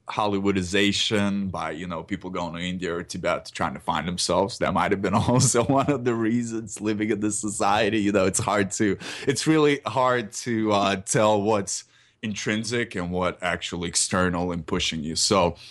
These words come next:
nonetheless, I think I also wanted to, yeah, I mean, I think inside of my mind, I was pretty lost, you know, like I knew what I stood for and I knew that militarism and military industrial complex, the wars had to stop.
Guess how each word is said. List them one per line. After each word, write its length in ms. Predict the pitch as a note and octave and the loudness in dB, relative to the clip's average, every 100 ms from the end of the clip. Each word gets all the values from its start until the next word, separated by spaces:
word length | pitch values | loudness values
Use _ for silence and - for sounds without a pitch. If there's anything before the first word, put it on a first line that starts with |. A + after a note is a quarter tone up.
| - - | -10 0
nonetheless, 640 | F#3 D#3+ A2+ F2 E2 - | 2 2 2 0 -2 -6
I 80 | F2+ | -6
think 300 | - F#2 F#2 | -4 -2 0
I 60 | |
also 360 | F#2 F#2+ - F#2 | 0 0 -4 -6
wanted 480 | F2+ F2 F2 D#2+ - | -4 -4 -4 -6 -6
to, 160 | - F2 | -6 -4
yeah, 220 | E2 G#2+ F2+ | -2 0 0
I 60 | |
mean, 120 | G2+ | 0
I 120 | A2 G#2+ | 0 -2
think 320 | B2 G2+ - | -6 -8 -8
inside 400 | A2+ - A#2 A2+ | -6 0 0 2
of 60 | G#2 | 0
my 140 | G2 | -2
mind, 420 | G2 F#2+ F#2+ F#2+ | 0 0 0 -2
I 60 | F2 | -4
was 180 | F2+ - | -6 -8
pretty 240 | G#2 F#2 | -8 -8
lost, 520 | E2+ C#2+ - - - | -8 -10 -10 -12 -14
you 80 | D#2 | -14
know, 180 | A#1+ - - - G#2 | -16 -18 -20 -8 -2
like 180 | G#2 | 0
I 140 | B2 B2+ | 2 2
knew 180 | C#3 C#3+ | 0 2
what 160 | B2+ A2 | 2 2
I 80 | |
stood 360 | G#2 - A#2+ G#2+ | -2 -6 -6 -8
for 320 | - C3 C3+ | -6 -2 -2
and 120 | A2 | 0
I 100 | F#2+ | 0
knew 260 | F#2 G2+ G2+ | 2 2 2
that 320 | F#2 E2+ - - | 0 -2 -4 -2
militarism 800 | G2 F#2+ F2+ G2 F2+ F2 F2 F2+ | 0 2 2 2 2 2 2 4
and 100 | F2+ | 4
military 380 | F#2 E2+ F2+ | 4 4 2
industrial 440 | F2+ F2 F2+ - F2 | 2 2 0 0 0
complex, 600 | - F2 D#2 E2+ E2+ - | 2 0 2 0 0 -2
the 80 | F2+ | 0
wars 300 | F#2+ F2+ - | 2 2 0
had 160 | E2+ | -2
to 100 | - | -2
stop. 540 | E2 - F2 E2 - | -2 0 2 2 0